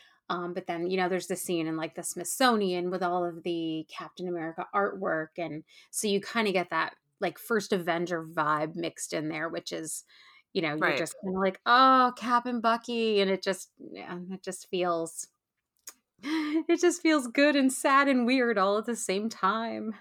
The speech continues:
Speaker 2: It does. And just a random thought I just had as you were saying that, I guess Cap is no longer a war criminal because remember in, uh, what was it?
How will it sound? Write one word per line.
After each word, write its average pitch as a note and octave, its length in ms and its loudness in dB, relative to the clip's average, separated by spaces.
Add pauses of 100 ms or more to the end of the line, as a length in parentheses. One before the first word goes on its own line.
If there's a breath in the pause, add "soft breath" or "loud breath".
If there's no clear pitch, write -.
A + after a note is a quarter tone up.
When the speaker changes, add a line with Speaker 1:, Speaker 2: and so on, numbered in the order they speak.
(140)
Speaker 2:
It G#3 220 -4
does. G3 460 2
And G#3+ 160 0
just C4 160 -2
a A3 80 6
random A3+ 340 4
thought F#3+ 200 10
I F3 80 6
just F3+ 340 -2
had D#3+ 220 6
as E3+ 120 0
you F3 80 -4
were E3 80 -2
saying D#3 340 -4
that, G3 320 -2 (520)
I G3 120 8
guess - 500 4
Cap F3 280 8
is F3 120 0
no F3 140 4
longer F3 360 6
a F3 100 4
war E3 300 6
criminal G#3+ 580 4
because A#3 320 6
remember F#3+ 560 8
in, F3+ 260 6
uh, D#3 280 8
what D#3+ 120 2
was D#3+ 180 -2
it? C#3+ 280 -4